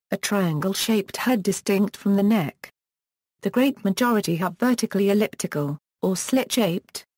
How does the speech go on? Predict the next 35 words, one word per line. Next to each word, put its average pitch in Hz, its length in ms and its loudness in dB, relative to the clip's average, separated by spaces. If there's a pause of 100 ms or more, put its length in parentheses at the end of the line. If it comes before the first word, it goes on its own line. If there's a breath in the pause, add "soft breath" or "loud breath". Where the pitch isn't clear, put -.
pupils 185 480 -2
that - 160 -6
can 214 320 2
open 226 320 4
wide 214 240 2
to - 100 -2
cover 202 300 0
most 196 340 2
of 185 80 -4
the 202 160 2
eye 226 160 4
or 220 140 2
close 202 420 2
almost 208 380 2
completely, 196 640 0 (220)
which 175 220 -4
helps 240 340 -2
them 190 180 2
to 196 140 -2
see 202 340 0
in 175 100 0
a 196 60 0
wide 247 360 0
range 208 340 0
of 185 100 -2
light 220 320 0
levels. 147 480 -2 (760)
Typically, 190 560 -2 (220)
vipers 185 460 0
are 190 80 2
nocturnal 214 640 2
and 190 200 2
ambush 185 440 0
their 214 200 -2
prey. 156 480 -2